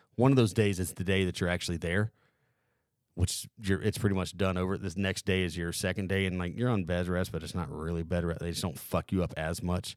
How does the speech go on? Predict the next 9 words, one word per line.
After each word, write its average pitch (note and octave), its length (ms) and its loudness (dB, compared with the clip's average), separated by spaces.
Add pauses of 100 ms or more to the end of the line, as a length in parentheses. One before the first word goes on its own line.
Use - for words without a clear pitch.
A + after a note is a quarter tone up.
(640)
So - 140 -2
you're F#2+ 100 4
still G2+ 200 4
doing F2 240 0
stuff. F#2+ 260 0 (200)
Anyways, G#2+ 380 2 (100)
so - 180 4
day G#2 220 4
two A2+ 420 4